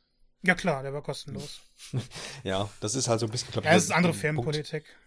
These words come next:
Speaker 2: Ja, ja, absolut, ja, ja. Also ich glaub, es, es hat schon seine Berechtigung, dass man sagt, okay, man, man, man packt hier jetzt nochmal so eine Collection raus. Man muss sich ja auch noch rausstellen, ob's dann hier und da vielleicht auch noch ein kleines Schmankerl gibt. Das, das muss man ja dann auch noch sehen, das ist ja noch nicht bekannt.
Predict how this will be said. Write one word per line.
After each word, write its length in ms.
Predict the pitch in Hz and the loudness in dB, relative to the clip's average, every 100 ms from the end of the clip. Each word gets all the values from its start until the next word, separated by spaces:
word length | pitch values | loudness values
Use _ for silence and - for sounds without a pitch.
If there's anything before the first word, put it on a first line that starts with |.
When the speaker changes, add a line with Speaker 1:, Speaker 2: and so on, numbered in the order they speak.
| - _ | -20 _
Speaker 2:
Ja, 140 | 123 123 | 8 10
ja, 160 | 123 | 12
absolut, 400 | 123 - 107 - | 10 6 0 -2
ja, 200 | - 90 - | -8 -8 -10
ja. 120 | 90 - | -14 -6
Also 160 | 120 131 | -4 -2
ich 240 | 156 - | -2 -2
glaub, 160 | - 156 | 0 0
es, 160 | 135 - | 0 -2
es 100 | 123 | 2
hat 160 | 139 | 4
schon 120 | 139 | 4
seine 100 | 131 | 2
Berechtigung, 440 | 110 120 - 135 131 | 2 0 -2 -4 -4
dass 80 | 120 | -6
man 80 | |
sagt, 200 | 113 117 | -6 -8
okay, 280 | 113 - 147 | -8 -6 -6
man, 200 | 127 113 | -6 -10
man, 200 | 110 110 | -10 -10
man 200 | 110 110 | -10 -10
packt 220 | 123 - | -12 -8
hier 80 | 123 | -6
jetzt 80 | 113 | -4
nochmal 140 | 117 | -6
so 40 | 107 | -6
eine 80 | 104 | -8
Collection 400 | 107 117 - 117 | -6 -6 -6 -8
raus. 280 | 113 160 117 | -4 -4 -4
Man 120 | 110 | -6
muss 120 | 131 | -6
sich 80 | 131 | 0
ja 80 | 101 | 0
auch 40 | |
noch 120 | 98 | 0
rausstellen, 420 | 110 135 - 117 - - - - - | 0 0 -2 -6 -8 -20 -20 -20 -6
ob's 240 | - - - | -6 -4 -2
dann 140 | 110 | -2
hier 220 | 117 107 | -2 -4
und 160 | 113 104 | -4 0
da 120 | 101 | 0
vielleicht 300 | 104 101 - | 0 -6 -6
auch 80 | 98 | -8
noch 160 | 92 | -8
ein 80 | 90 | -8
kleines 260 | 95 90 85 | -8 -6 -6
Schmankerl 380 | 117 147 147 131 | -6 -2 -2 -2
gibt. 240 | 156 - | -8 -10
Das, 200 | 107 - | -16 -14
das 200 | 110 - | -20 -16
muss 160 | 107 104 | -12 -10
man 100 | 95 | -8
ja 60 | |
dann 100 | 92 | -8
auch 100 | 117 | -8
noch 120 | 127 | -10
sehen, 160 | - 117 | -10 -12
das 80 | 104 | -12
ist 100 | 101 | -12
ja 80 | 98 | -12
noch 80 | |
nicht 140 | 95 - | -12 -14
bekannt. 340 | - 101 127 | -10 -10 -10